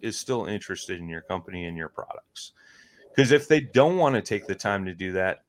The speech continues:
they obviously don't care. You know what I mean? And, um, you know, it, you know, in one of those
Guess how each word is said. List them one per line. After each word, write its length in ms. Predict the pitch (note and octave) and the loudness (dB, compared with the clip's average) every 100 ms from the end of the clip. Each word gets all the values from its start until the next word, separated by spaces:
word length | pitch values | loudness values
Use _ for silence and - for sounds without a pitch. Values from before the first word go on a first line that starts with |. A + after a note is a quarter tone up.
| _ | _
they 120 | A2+ B2+ | 0 2
obviously 500 | C#3 C#3+ C3+ B2 A2+ | 2 0 -4 -4 -4
don't 340 | G2 G#2 G2 | 0 -2 -2
care. 400 | - F#2+ - - _ _ _ | -4 -4 -4 -16 _ _ _
You 140 | G#2 G2 | -6 -2
know 120 | F#2+ | -2
what 100 | F#2 | -2
I 60 | F2 | -4
mean? 300 | F2 A2+ C3 _ _ _ _ _ _ _ - | -6 -8 -10 _ _ _ _ _ _ _ 4
And, 640 | C3+ B2+ B2+ B2+ A#2 - _ _ _ _ _ _ _ _ - | 6 8 6 6 2 -2 _ _ _ _ _ _ _ _ -2
um, 600 | C#3+ B2+ A#2+ G#2+ G2 - _ _ _ _ _ _ _ _ _ - | 4 4 4 2 -2 -10 _ _ _ _ _ _ _ _ _ -4
you 180 | C3+ C#3 | 2 4
know, 260 | B2 C3 - | 4 2 2
it, 440 | C3 C3 - _ _ _ | 2 2 0 _ _ _
you 340 | _ - A#2+ | _ -8 -2
know, 200 | G#2 F#2+ - - | -2 -2 -6 0
in 380 | A#2+ B2 C3 G#2+ | 2 4 2 2
one 200 | A#2+ B2 | 2 2
of 80 | A#2 | 4
those 460 | A#2 G#2+ - - | 2 2 -6 -14